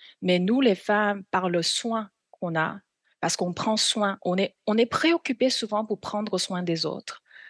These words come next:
Euh, non pas comme les hommes, mais en tant que femme. Et, euh, on est préoccupé des fois pour encourager les gens, pour compatir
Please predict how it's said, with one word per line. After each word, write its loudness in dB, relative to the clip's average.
Euh, -4
non 2
pas 4
comme -2
les 0
hommes, -2
mais 0
en 0
tant 0
que 0
femme. -2
Et, 6
euh, 2
on 0
est 2
préoccupé 2
des 2
fois -2
pour -2
encourager 0
les 6
gens, -4
pour -6
compatir 0